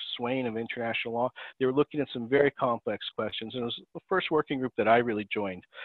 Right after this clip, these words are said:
uh, in my time at icann. And, and, uh, they did a, an admirable job, uh, but they've got a,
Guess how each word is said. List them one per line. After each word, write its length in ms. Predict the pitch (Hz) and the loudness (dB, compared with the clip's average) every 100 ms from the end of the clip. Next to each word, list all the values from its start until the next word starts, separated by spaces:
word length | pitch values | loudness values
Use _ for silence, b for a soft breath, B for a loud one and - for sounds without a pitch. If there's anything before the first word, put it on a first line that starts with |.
| B B - | B B -10
uh, 320 | 113 101 95 - | -2 0 0 -2
in 80 | |
my 180 | 107 104 | -2 -2
time 300 | - 123 104 | 0 -2 -2
at 60 | 101 | 0
icann. 460 | 95 98 - 101 104 | 0 0 -4 -4 -4
And, 140 | 113 - B B - | -6 -12 B B -2
and, 260 | 123 123 127 | 0 2 6
uh, 480 | 123 127 120 131 123 | 6 6 4 0 2
they 180 | 139 175 | 8 8
did 220 | 170 160 | 8 4
a, 320 | 151 139 127 127 | 4 6 6 6
an 120 | 127 117 | 2 2
admirable 560 | 131 143 156 160 151 147 | 8 10 10 10 12 12
job, 440 | - 131 110 127 156 _ - B B B - | 12 12 12 12 8 _ -14 B B B 6
uh, 280 | 120 120 113 113 - | 12 12 10 6 8
but 200 | 135 - | 10 10
they've 240 | 131 117 | 10 10
got 260 | - 135 131 | 12 12 12
a, 120 | 127 | 10